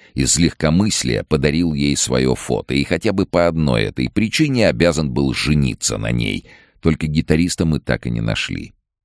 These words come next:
Хотя старый город с его выпуклыми стёклами, с горчицей на сыре, запахом пива и прочими нижнерейнскими выкрутасами был мне более или менее хорошо знаком, благодаря Академии художеств, где я трудился натурщиком, по-настоящему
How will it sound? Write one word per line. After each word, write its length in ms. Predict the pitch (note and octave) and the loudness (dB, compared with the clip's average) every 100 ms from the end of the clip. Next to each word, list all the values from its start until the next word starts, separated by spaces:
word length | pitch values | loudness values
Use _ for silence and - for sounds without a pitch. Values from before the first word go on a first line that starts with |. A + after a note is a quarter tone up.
| - | 0
Хотя 300 | G3+ D3+ C3 | 2 4 2
старый 320 | - B2 A2+ | 2 0 0
город 320 | G#2+ C3 F#2 | 0 0 0
с 60 | - | 0
его 260 | F2+ F#2 D#2+ | 0 2 4
выпуклыми 640 | F#2 - D2 E2 E2 D#2 | 2 2 -4 -2 0 0
стёклами, 680 | - - E2+ - C2 A#1 G#1+ | 0 0 0 0 -2 -2 -2
с 120 | - | 0
горчицей 720 | D#2+ E2 - G2+ F#2+ - C2+ | 0 0 0 -2 -2 -2 -2
на 160 | B1+ B1+ | 0 -2
сыре, 420 | - C2 G#1+ A1+ | -2 -2 -2 0
запахом 560 | C2 F2 D#2 D2+ D#2 D2 | 2 2 0 -2 -2 -2
пива 380 | F#2 F2 A#1 | -2 -2 0
и 80 | B1 | -2
прочими 580 | - E2 E2 - A#1 A#1 | -2 2 2 0 -4 -2
нижнерейнскими 1120 | C#2+ D#2+ B1 C2+ C2 C#2+ D#2+ A#1+ - A#1+ A#1 | 0 2 0 0 0 2 2 0 -4 -4 -2
выкрутасами 840 | A1 C#2 - D#2+ F2 C2 - B1 A#1+ | -2 -2 -2 0 0 0 0 -2 -2
был 260 | G#1+ C#2 | 0 0
мне 160 | B1 C2 | 0 -2
более 400 | A#1 D2+ C2 A#1 | 0 2 2 2
или 180 | A#1+ C#2 | 0 2
менее 440 | D2+ B1+ G#1+ G#1+ | 2 0 -2 -6
хорошо 420 | - C#2 C2+ B1+ A1 | -4 -4 -4 -4 -4
знаком, 680 | - C#2+ - D#3 D3 E2 - - - - | -2 -2 0 2 2 2 -8 -18 -18 -6
благодаря 500 | C2 C2 C2+ C#2 B1 | -4 0 0 0 0
Академии 540 | C#2+ C2+ B1+ A1 A1 | -2 -2 -2 -2 -4
художеств, 680 | - F2 D#2+ A1 G1+ G1+ G1+ | -2 2 2 2 -4 -10 -10
где 260 | A#1 C2 | -4 0
я 100 | A#1+ | 0
трудился 480 | - C#2 A#1+ G#1 A1+ | 0 -2 -2 -4 -2
натурщиком, 800 | B1+ - C2+ A1+ - - G1+ G1+ - _ - | -2 0 -2 -2 -6 -6 -8 -8 -16 _ -6
по-настоящему 1040 | D2+ C#2+ - D2+ B1+ D#2+ D2+ - G1+ G1+ | -2 0 0 -2 0 0 -2 -6 -8 -10